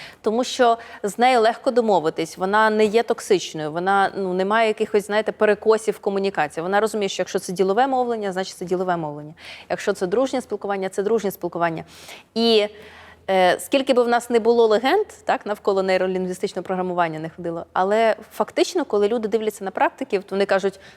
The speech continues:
«Ну, ось нормальна, звичайна, хороша людина». Тобто <laughs> ми вчимося бути нормальними, звичайними, хорошими людьми, але от зараз те, що я кажу, так звучить, ніби ми працюємо для інших. Насправді ж ні.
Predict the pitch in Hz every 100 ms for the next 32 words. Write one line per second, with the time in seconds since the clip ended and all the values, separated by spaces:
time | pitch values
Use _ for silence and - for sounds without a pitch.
0 | _ 330 415 466 466 330 302 453 440 269
1 | 196 - 330 381 285 - 233 277 - 262
2 | 220 190 165 143 - 180 180 208 196 -
3 | _ _ - - 262 - 294 - 294 -
4 | 269 247 262 233 277 226 - - - -
5 | - 214 214 240 240 226 214 208 - 214
6 | 202 190 196 202 208 185 196 214 294 -
7 | 202 214 214 208 202 220 226 - 220 208
8 | 208 220 320 220 190 208 285 233 190 190
9 | 180 - - 208 208 202 233 202 196 196
10 | 190 156 - - 185 220 220 208 208 -
11 | 254 381